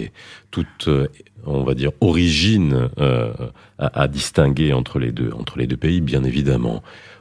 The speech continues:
Au Maroc, on, les langues, c'est un, c'est un vrai, euh, je pense que c'est, je pense que ça doit être une, un des pays uniques au monde en la matière, en termes de mosaïque linguistique. On parle le français, on est francophone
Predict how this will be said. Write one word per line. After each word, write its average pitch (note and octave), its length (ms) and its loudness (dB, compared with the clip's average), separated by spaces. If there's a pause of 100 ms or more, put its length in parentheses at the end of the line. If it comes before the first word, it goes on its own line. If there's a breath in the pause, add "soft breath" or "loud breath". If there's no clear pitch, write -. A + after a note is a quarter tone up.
(120)
Au A2 100 8
Maroc, C#2+ 760 2 (380)
on, C2 320 -2 (460)
les E2+ 120 2
langues, C2 520 2 (100)
c'est - 180 -10
un, G#1+ 220 -10
c'est - 140 -20
un G#1+ 120 -16
vrai, A1 300 -6
euh, G#1 120 -8 (420 loud breath)
je - 100 -16
pense - 160 2
que - 80 2
c'est, - 220 0
je E2+ 220 0
pense C#3+ 440 2
que G2+ 120 -2
ça - 120 -2
doit D#2+ 220 2
être E2+ 220 -2
une, D#2+ 300 2 (260)
un F2+ 140 4
des E2+ 120 2
pays F2+ 500 2
uniques G2+ 460 2
au F2+ 40 6
monde F#2 320 2
en D#2 60 2
la C#2+ 100 2
matière, F#2+ 580 0 (420 loud breath)
en C#2 160 0
termes E2+ 340 2
de C#2 280 0
mosaïque D#2 520 0
linguistique. C#2+ 760 -2 (840 soft breath)
On D#2 100 -4
parle D2+ 220 2
le D2+ 80 2
français, D2 440 -2
on B1+ 120 -2
est B1 60 0
francophone D2 760 0